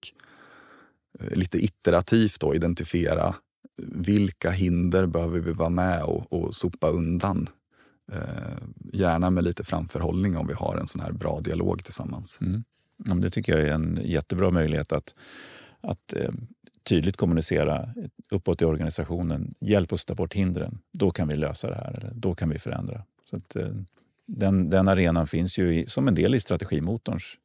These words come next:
Speaker 2: eh, arbete på, på alla nivåer, att skicka saker uppåt. Så att, eh, där, därmed har jag lagt bollen på straffpunkten då.
Speaker 1: <laughs> Ja, precis. <laughs> Hur svårt kan det vara? Det är bara att skjuta till.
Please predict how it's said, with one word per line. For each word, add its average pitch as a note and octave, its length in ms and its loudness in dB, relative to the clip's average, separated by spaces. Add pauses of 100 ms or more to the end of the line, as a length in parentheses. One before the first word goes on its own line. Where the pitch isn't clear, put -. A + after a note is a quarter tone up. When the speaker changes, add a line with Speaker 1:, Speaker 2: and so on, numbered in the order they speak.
(220)
Speaker 2:
eh, G1+ 420 -4
arbete D#2+ 440 0
på, - 300 -4
på - 180 -4
alla E2+ 160 2
nivåer, A2+ 400 0
att - 180 -10 (220)
skicka E2 420 0
saker - 340 -4
uppåt. - 440 -10 (880)
Så - 80 -6
att, G#2 60 -8 (600)
eh, G3 200 -10 (260)
där, G2+ 220 4
därmed F#2+ 340 6
har E2+ 60 6
jag E2+ 100 6
lagt E2 160 2
bollen E2+ 300 2
på E2 140 -4
straffpunkten - 640 -4
då. A2+ 120 -10 (760)
Speaker 1:
<laughs> - 0 -
Ja, C#3 320 4
precis. B2+ 640 2 (300)
<laughs> - 300 -12
Hur A#2 80 4
svårt G#2+ 280 4
kan F#2+ 180 4
det G2 60 4
vara? F#2 240 4
Det F2+ 100 4
är F2+ 60 4
bara E2+ 500 4
att E2+ 60 0
skjuta - 280 -2
till. - 320 -4